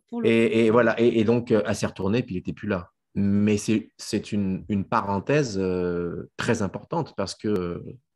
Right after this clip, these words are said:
Speaker 2: bon, on n'est plus dans le justifier ou prouver quoi que ce soit, là, on n'est plus là-dedans.
Speaker 1: Non.
Speaker 2: Euh, comme j'ai dit aux gens,
Speaker 1: C'est pas
Speaker 2: je ne
Speaker 1: ça.
Speaker 2: suis pas là pour vous prouver quoi que ce soit, je suis,
Speaker 1: Non.
Speaker 2: je suis là juste pour vous raconter
Speaker 1: Voilà.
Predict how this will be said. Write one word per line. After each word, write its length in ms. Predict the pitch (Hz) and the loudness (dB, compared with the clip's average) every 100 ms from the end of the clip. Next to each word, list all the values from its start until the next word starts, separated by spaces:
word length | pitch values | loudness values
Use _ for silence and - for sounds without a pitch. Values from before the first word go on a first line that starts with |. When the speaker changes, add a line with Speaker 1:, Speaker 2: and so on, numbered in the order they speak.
| _ - _ _ - | _ -20 _ _ -2
Speaker 2:
bon, 120 | 127 | 2
on 80 | 143 | 4
n'est 100 | 147 | 4
plus 180 | - 196 | 4 2
dans 160 | 147 123 | 4 6
le 380 | 110 107 - - | 6 4 2 -2
justifier 760 | 95 135 135 - 123 - 151 | -2 -2 -4 -4 -4 0 0
ou 80 | 135 | 2
prouver 340 | - - 117 113 | 0 -2 0 2
quoi 140 | 110 | 0
que 80 | - | -2
ce 80 | 110 | -4
soit, 220 | - 107 | 0 0
là, 140 | 95 | 0
on 60 | 95 | 0
n'est 120 | 104 | -2
plus 120 | - | 2
là-dedans. 460 | 123 92 101 135 151 - | 0 2 0 -2 -6 -14
Speaker 1:
Non. 120 | 180 165 - | -16 -14 -2
Speaker 2:
Euh, 100 | 107 | 0
comme 160 | 131 131 | 2 2
j'ai 100 | 139 | 4
dit 80 | 127 | 6
aux 140 | 110 | 4
gens, 220 | 113 151 | 4 2
Speaker 1:
C'est 60 | - | 0
pas 60 | 107 | 0
Speaker 2:
je 60 | |
ne 60 | 120 | 0
Speaker 1:
ça. 60 | |
Speaker 2:
suis 100 | 120 | 0
pas 160 | 139 143 | 2 4
là 120 | 156 | 4
pour 220 | 151 131 | 4 2
vous 120 | 110 120 | 2 0
prouver 300 | - 131 131 | 2 2 4
quoi 120 | 117 | 0
que 80 | - | -2
ce 60 | |
soit, 120 | 113 | -4
je 80 | 147 | -4
suis, 140 | 117 - | -2 -4
Speaker 1:
Non. 60 | |
Speaker 2:
je 140 | 95 110 | -2 -4
suis 220 | - 139 | -2 2
là 160 | 151 | 4
juste 220 | 135 180 - | 2 0 -2
pour 120 | 123 | -2
vous 140 | 107 | 0
raconter 720 | 98 156 143 135 - 101 143 _ - | 0 -2 0 -2 0 -6 -6 _ -20
Speaker 1:
Voilà. 140 | 285 | -20